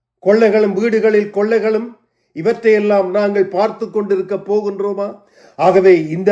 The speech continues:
அநியாயங்களை செய்கின்றவர்கள் யார் என்ற கேள்வி வருகின்ற பொழுது அவர்கள் சங்கிலி தொடர்பு போன்று இந்த பாதாள கும்பல்களோடையும் தொடர்பாக இருப்பதை நாங்கள் பார்க்கிறோம்.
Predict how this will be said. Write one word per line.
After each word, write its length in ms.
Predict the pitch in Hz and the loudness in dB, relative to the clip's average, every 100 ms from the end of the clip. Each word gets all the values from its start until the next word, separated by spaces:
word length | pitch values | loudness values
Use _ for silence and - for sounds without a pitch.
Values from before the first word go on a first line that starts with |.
| 185 | 4
அநியாயங்களை 760 | 196 254 254 247 240 226 208 196 | 4 4 4 2 0 -2 -2 -2
செய்கின்றவர்கள் 760 | 214 247 262 240 226 214 208 185 | -4 -2 -2 -2 -2 -2 -2 -4
யார் 320 | 208 240 233 | -2 -2 -2
என்ற 220 | 214 202 | -6 -8
கேள்வி 300 | 185 196 196 | -8 -8 -10
வருகின்ற 420 | 180 175 170 165 160 | -12 -12 -12 -14 -18
பொழுது 340 | 151 143 127 113 _ _ _ _ 143 | -18 -20 -20 -20 _ _ _ _ 2
அவர்கள் 400 | 180 190 190 147 - _ | 4 6 4 2 -6 _
சங்கிலி 540 | - 165 208 226 220 214 180 147 - _ _ _ - | -2 0 4 4 4 2 0 0 -10 _ _ _ -4
தொடர்பு 400 | 180 220 175 190 | 2 2 2 -2
போன்று 440 | 165 180 185 175 170 143 - - | 2 2 2 2 0 -2 -10 -10
இந்த 220 | 147 180 175 - | -6 0 -2 -2
பாதாள 640 | 160 190 214 214 202 202 190 | -2 0 2 2 4 2 0
கும்பல்களோடையும் 1080 | 185 196 202 214 196 196 190 220 214 208 196 | 0 -4 -2 -4 -2 0 2 2 0 -4 -6
தொடர்பாக 500 | 175 196 208 208 202 185 | -6 -6 -4 -2 -2 -2
இருப்பதை 460 | 190 190 - 196 185 | -2 -4 -6 -6 -6
நாங்கள் 380 | 180 170 165 | -6 -8 -10
பார்க்கிறோம். 520 | 160 143 - 131 113 | -12 -12 -14 -16 -16